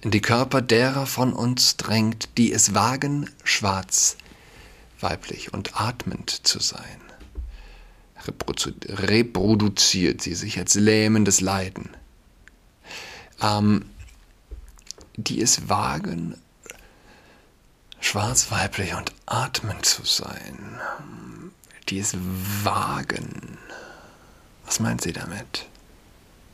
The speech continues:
Ja. Sätze wie dieser machen sie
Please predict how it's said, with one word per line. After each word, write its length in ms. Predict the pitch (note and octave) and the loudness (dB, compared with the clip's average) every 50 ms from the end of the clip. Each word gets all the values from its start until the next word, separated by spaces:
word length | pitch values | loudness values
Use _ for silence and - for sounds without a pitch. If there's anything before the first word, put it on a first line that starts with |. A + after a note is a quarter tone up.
| - - - - - - - - - - - - - - - - - - - - - - - - - - - - - - - - - - - - - - - - - - _ - - - - - _ - - _ - - | -20 -20 -20 -20 -20 -20 -20 -20 -20 -20 -20 -20 -20 -20 -20 -20 -20 -20 -20 -20 -20 -20 -20 -20 -20 -20 -20 -20 -20 -20 -20 -20 -20 -20 -20 -20 -20 -20 -20 -20 -20 -20 _ -20 -20 -20 -20 -20 _ -20 -20 _ -12 -6
Ja. 220 | A2+ A2 G2+ - - - - - - - - - - _ _ _ _ - - - _ _ | -4 -4 -4 -4 -6 -10 -18 -20 -20 -20 -20 -20 -20 _ _ _ _ -20 -20 -20 _ _
Sätze 540 | - B2 G#2 - B2 B2+ B2+ - - B2 A#2 | -2 2 4 4 4 4 2 2 2 2 4
wie 120 | A2+ A2 G2+ | 4 2 2
dieser 640 | F2+ A2 A#2 B2+ A#2+ A#2 G#2+ G2+ F#2 D#2+ - - - | 2 4 4 4 4 4 2 0 0 -2 -6 -10 -10
machen 480 | - G2+ G#2 G2 F#2+ - G#2 F#2 F2+ F2 | -6 -2 -2 0 0 0 -2 0 0 0
sie 420 | - E2+ E2 C#2 B1 - - - | -2 -4 -6 -6 -8 -8 -10 -12